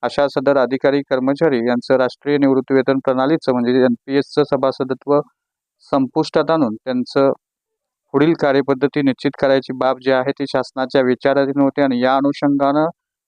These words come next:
राज्य शासकीय अधिकारी कर्मचारी जुनी नि-, निवृत्तीवेतन योजना लागू करण्याचा विकल्प निवडलेला असेल तर अशा प्रकरणी सदर अधिकारी कर्मचारी यांचं राष्ट्रीय निवृत्तीवेतन प्रणालीचं सभासदत्व संपुष्टात आणून त्यांची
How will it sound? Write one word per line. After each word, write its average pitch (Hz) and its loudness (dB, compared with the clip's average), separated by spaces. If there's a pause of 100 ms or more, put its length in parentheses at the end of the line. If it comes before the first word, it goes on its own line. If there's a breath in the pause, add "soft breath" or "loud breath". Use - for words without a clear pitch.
(200)
राज्य 131 0
शासकीय 156 0
अधिकारी 151 2
कर्मचारी 143 0 (640)
जुनी 131 2
नि-, 156 0
निवृत्तीवेतन 143 2
योजना 139 2
लागू 131 0
करण्याचा 139 0
विकल्प 147 -4
निवडलेला 131 2
असेल 131 0 (500)
तर 135 -4
अशा 135 0
प्रकरणी 135 0
सदर 135 0
अधिकारी 135 0
कर्मचारी 131 0
यांचं 123 -2
राष्ट्रीय 123 -2
निवृत्तीवेतन 135 0
प्रणालीचं 127 -2
सभासदत्व 131 -2
संपुष्टात 139 -4
आणून 151 0 (680)
त्यांची 143 2